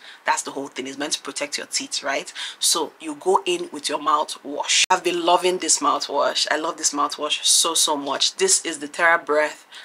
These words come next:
Dentist Formulated Fresh Breath Oral Rinse, and this is invigorating icy mint. Woo, that was a mouthful, but this is what it looks like. This mouthwash, they have different colors. They have the pink, they have the purple. I've seen different colors,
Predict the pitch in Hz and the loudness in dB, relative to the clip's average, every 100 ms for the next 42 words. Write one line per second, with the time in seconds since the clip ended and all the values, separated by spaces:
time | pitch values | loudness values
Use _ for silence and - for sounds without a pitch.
0 | - - 180 185 185 - 156 147 156 160 | -8 0 2 2 0 2 2 0 -2 -2
1 | - - 147 - - 139 143 - 151 147 | -4 0 2 2 0 -6 -6 -4 2 4
2 | 147 147 - 143 127 117 85 - 143 143 | 4 2 0 -4 -4 -4 0 0 0 -2
3 | 170 - 147 - 147 147 143 143 151 151 | -2 -2 -2 -2 -4 -8 -6 -2 0 0
4 | 160 160 - 139 147 - 139 - _ _ | -4 -6 -2 0 2 0 0 -4 _ _
5 | 135 139 - - - - - 285 294 - | -8 -8 -6 -10 -10 -14 2 6 6 4
6 | - 151 143 139 147 143 - 139 - - | 2 2 4 0 0 0 -2 -6 -8 -16
7 | - - 170 208 180 160 151 143 151 - | -12 0 2 2 2 4 4 4 -2 0
8 | 147 143 - 180 165 139 147 151 175 - | -2 0 4 6 6 4 0 2 2 2
9 | - 147 147 143 139 147 151 - 247 247 | -2 0 2 0 0 -2 -4 -4 2 2
10 | 240 - 160 147 - 135 131 120 - 202 | 2 -2 0 0 0 -4 -4 -6 0 0
11 | 202 202 156 - 226 - 214 151 147 | 4 2 2 0 -4 -2 0 2 0